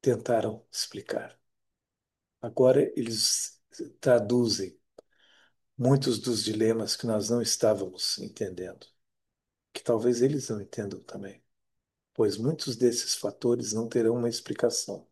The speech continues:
Terão a manifestação fenomenológica, mas não a explicação.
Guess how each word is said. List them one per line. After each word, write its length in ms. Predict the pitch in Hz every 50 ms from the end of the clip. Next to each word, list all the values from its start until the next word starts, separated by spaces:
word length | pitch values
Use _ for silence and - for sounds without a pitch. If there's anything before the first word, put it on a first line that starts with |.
| _ _ _ _ _ _ _ _ _ _ _ _ _ _ -
Terão 280 | - 110 110 131 127 127
a 80 | 120
manifestação 1040 | 117 120 135 147 139 131 - - - 107 - - - - 98 - - - 127 120 117
fenomenológica, 1400 | 120 - - - 151 151 147 139 127 117 113 110 107 98 92 98 98 98 98 95 98 101 98 - - - - - _ _ _ _ _ _ _ -
mas 280 | 95 95 90 90 - -
não 200 | 90 85 87 95
a 40 |
explicação. 800 | 113 113 - - - 151 - - 180 - - - - - - -